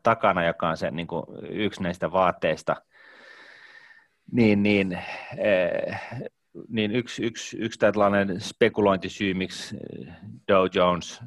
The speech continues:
päätti näin, niin, niin tota, on, on, on yksinkertaisesti se, että haluaa nähdä, että onks, oliks siinä niinku rikattu ja keitetty kirjoja sillä tavalla, että päästään just nippanappa sinne indeksiin ja saadaan si-, sitä kautta hurjaa nousua.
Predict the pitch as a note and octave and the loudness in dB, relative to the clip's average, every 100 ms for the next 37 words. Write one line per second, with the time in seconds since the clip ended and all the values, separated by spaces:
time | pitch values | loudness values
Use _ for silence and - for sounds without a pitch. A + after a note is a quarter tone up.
0 | D3 G2+ F#2 - F2+ G2+ G#2+ F#2+ F2 E2 | -4 2 2 2 0 2 2 2 -2 -6
1 | E2 F2 - - - E2 C#2+ - - F2+ | -6 -8 -4 -6 -2 0 0 -2 -6 -6
2 | D2+ F#2+ - G2+ - F#2+ F2 - - G#2 | -4 -8 -6 -8 -6 -8 -8 -8 2 2
3 | F#2 - F#2 - G2 G2 F#2+ F#2 G2+ G2 | 4 2 0 0 -4 0 0 2 0 2
4 | F#2+ F2+ F#2 F2 G2 - - G2+ F#2 - | 2 2 0 0 -4 -8 -4 -2 -2 0
5 | G2+ G2 G2 F#2 G2 F#2 _ _ - - | 2 2 0 -2 -4 -6 _ _ -20 -20
6 | - - _ G#2 A2+ A#2 G#2+ G2 F2+ _ | -20 -20 _ 2 4 4 2 -2 -6 _
7 | B1 G2 F2 A#2 A2 G#2 - - A2+ G#2+ | -4 0 2 4 4 2 -2 2 4 6
8 | G2 F#2 G2 F#2+ F#2+ F2+ F2+ F2 E2+ F#2 | 4 4 2 2 4 4 4 2 0 -2
9 | F2+ F#2+ F2 F2+ F#2+ F#2+ G2 F2+ F#2 F2+ | 2 0 2 0 0 -2 -4 -2 0 0
10 | E2+ F#2 F2+ F2+ F#2+ F#2+ F2 - E2+ E2 | 0 -2 -2 -4 -4 -2 -4 -4 -4 -4
11 | - F#2 E2+ E2+ G2+ F2+ D2+ F#2 F2 F2 | 0 0 2 -2 -2 -6 -6 -4 -2 0
12 | - E2+ F#2 F2+ E2+ E2+ F2 E2+ E2+ D#2 | -2 -4 -2 0 0 0 -2 -2 -4 -4